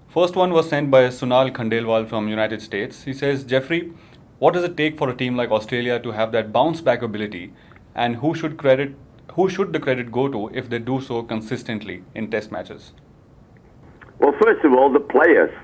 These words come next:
Speaker 2: they're the ones that have to go out in the middle and bat and bowl. They have to look at their dismissals, the Edgbaston. Watch carefully how they played the swing and cut, and it wasn't pretty. Be honest with themselves. That's what they have to do.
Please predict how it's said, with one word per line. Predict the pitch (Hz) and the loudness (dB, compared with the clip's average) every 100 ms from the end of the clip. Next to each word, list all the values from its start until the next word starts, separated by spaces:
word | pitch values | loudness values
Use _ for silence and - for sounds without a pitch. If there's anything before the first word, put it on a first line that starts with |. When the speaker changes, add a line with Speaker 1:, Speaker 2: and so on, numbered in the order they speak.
| - | 2
Speaker 2:
they're | 117 147 | 4 6
the | 127 | 6
ones | 127 | 6
that | 113 | 6
have | 104 117 | 4 4
to | 107 | 4
go | 113 110 | 6 6
out | 110 110 | 6 4
in | 104 95 | 6 8
the | |
middle | 101 113 95 | 8 6 6
and | 90 95 | 4 4
bat | 92 | 4
and | - 87 | 4 4
bowl. | 110 113 - | 6 6 6
They | 127 165 | 4 6
have | 113 - | 4 2
to | 113 | 6
look | 113 156 - | 6 6 6
at | 131 117 | 4 6
their | 131 | 6
dismissals, | 123 120 - 110 98 90 73 85 | 6 2 4 4 4 2 2 2
the | 76 | 4
Edgbaston. | - - - 78 - 69 - - - - - - - - - | 2 2 -2 -2 -2 -4 -4 -16 -20 -20 -20 -20 -20 -20 0
Watch | 113 165 - - - - - - - | 2 2 -2 -12 -14 -20 -20 -10 2
carefully | 160 147 139 139 135 | 4 4 4 6 6
how | 127 127 120 | 6 4 6
they | 120 113 | 6 6
played | 110 139 123 113 117 | 4 4 6 6 6
the | 113 107 - | 4 4 4
swing | 123 113 | 6 8
and | 104 101 | 6 6
cut, | 113 85 - - - - - - - - - | 4 4 2 -8 -20 -20 -20 -20 -20 -20 -4
and | 107 | 2
it | 107 | 4
wasn't | 101 107 110 - | 6 6 4 4
pretty. | 98 - 80 - - - - - - - - - | 2 4 0 0 -20 -20 -20 -20 -20 -20 -16 2
Be | 151 | 6
honest | 160 151 113 - | 6 6 4 4
with | 127 110 | 2 4
themselves. | 120 107 113 92 76 78 | 2 4 4 4 4 4
That's | 127 131 | 2 2
what | 131 | 4
they | 95 | 4
have | 85 - | 4 0
to | |
do. | 73 80 | 0 2